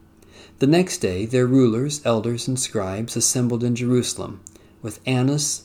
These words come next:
the high priest, Caiaphas, John, and Alexander, and all who were of the high priestly family. When they had made the prisoners stand in their midst, they inquired,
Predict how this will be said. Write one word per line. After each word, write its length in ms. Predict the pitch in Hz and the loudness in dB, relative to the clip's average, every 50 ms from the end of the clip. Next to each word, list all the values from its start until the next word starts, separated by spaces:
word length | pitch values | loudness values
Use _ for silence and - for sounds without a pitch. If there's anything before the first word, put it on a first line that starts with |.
| - _ | -12 _
the 80 | - 110 | -8 -6
high 220 | 117 113 113 113 | -4 -2 -2 -4
priest, 600 | 110 - - 101 90 92 107 - - - - - - - - - - _ - - | -4 -6 -6 -6 -6 -4 -6 -6 -8 -10 -12 -16 -20 -20 -20 -20 -20 _ -20 -16
Caiaphas, 800 | - - 135 131 120 107 107 - - 117 120 - - - - - - - - | -6 -2 0 0 0 -2 -4 -4 -6 -6 -6 -4 -6 -8 -10 -14 -20 -18 -14
John, 540 | 113 - 123 107 95 92 95 98 104 117 123 - | -6 -4 -2 -2 -2 -2 -4 -4 -6 -8 -8 -6
and 140 | - 110 110 | -6 -4 -2
Alexander, 800 | 110 110 113 120 123 120 - - 113 101 92 90 95 95 107 113 - - - - - - - - | -2 0 0 0 -2 -2 -2 -4 -4 -4 -6 -6 -8 -8 -10 -12 -16 -20 -20 -20 -20 -20 -10 -8
and 180 | 107 104 104 | -6 -6 -4
all 400 | - - 113 113 123 135 143 135 | -4 -2 -2 0 2 2 0 0
who 160 | 131 - 143 | 0 0 0
were 160 | 139 139 143 131 | 2 2 2 0
of 220 | 120 117 113 120 | 0 -4 -4 -6
the 180 | 117 110 - - | -8 -8 -6 -6
high 160 | 104 104 104 | -6 -4 -6
priestly 520 | 104 - - 113 98 92 - - - 98 | -6 -8 -8 -8 -8 -8 -8 -10 -10 -12
family. 540 | 92 - - 117 113 104 92 90 87 101 - - - - - - - - - - - - _ _ _ - - - - - - - - | -10 -6 -4 -2 -2 -2 -4 -6 -10 -12 -14 -18 -20 -20 -20 -20 -20 -20 -20 -20 -20 -20 _ _ _ -20 -20 -20 -20 -20 -20 -20 -6
When 140 | - 120 120 | 0 2 4
they 160 | 127 131 139 | 6 6 6
had 140 | 143 151 151 | 6 6 4
made 220 | 143 135 127 123 131 | 4 4 4 2 0
the 60 | 135 | -2
prisoners 460 | 135 - 127 120 113 127 123 123 120 | -2 -2 -2 -2 0 0 0 0 0
stand 400 | - - - 127 113 110 117 117 | -2 -2 -2 -2 -2 -2 -2 0
in 120 | 123 120 | 0 0
their 160 | 120 123 127 127 | 0 0 0 0
midst, 440 | 113 101 95 95 - - - - | 0 -2 -2 -4 -6 -8 -10 -8
they 140 | 113 113 113 | -6 -6 -4
inquired, 680 | 110 110 110 - - - 127 117 104 92 90 95 95 | -4 -6 -6 -8 -6 -6 -4 -4 -4 -4 -6 -8 -10